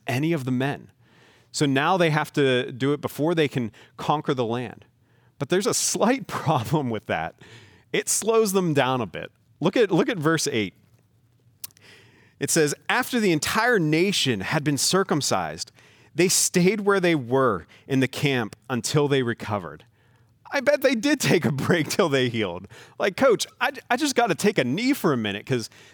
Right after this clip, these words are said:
this isn't just the babies. This is, this is the military men, twenty-one and older. And this is a painful process, especially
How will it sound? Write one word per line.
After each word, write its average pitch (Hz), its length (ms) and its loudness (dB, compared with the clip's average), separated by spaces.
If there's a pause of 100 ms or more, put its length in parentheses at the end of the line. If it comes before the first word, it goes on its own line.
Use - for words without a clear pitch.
(120)
this 262 180 -2
isn't 302 200 0
just 185 220 2
the 156 80 -2
babies. 131 680 -2 (920)
This 220 180 2
is, 208 220 0
this 196 220 -2
is 240 140 -4
the 180 80 0
military 147 720 0
men, 82 380 -10 (100)
twenty-one 254 580 -2
and 185 140 2
older. 165 440 -4 (500)
And 170 80 0
this 240 120 0
is 320 140 2
a 233 60 0
painful 202 500 -2
process, 170 580 -2
especially 175 840 -2